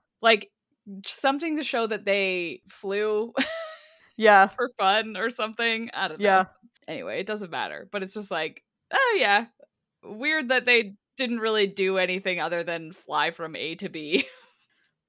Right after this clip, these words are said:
Speaker 1: But also maybe they were afraid of getting seen.
Speaker 2: Yeah.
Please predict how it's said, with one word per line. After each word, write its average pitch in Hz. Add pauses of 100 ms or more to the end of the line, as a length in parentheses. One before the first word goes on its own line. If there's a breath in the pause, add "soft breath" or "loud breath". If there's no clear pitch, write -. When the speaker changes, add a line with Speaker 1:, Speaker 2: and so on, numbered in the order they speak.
(120)
Speaker 1:
But 196
also 175
maybe 160
they -
were -
afraid -
of -
getting -
seen. - (460)
Speaker 2:
Yeah. 175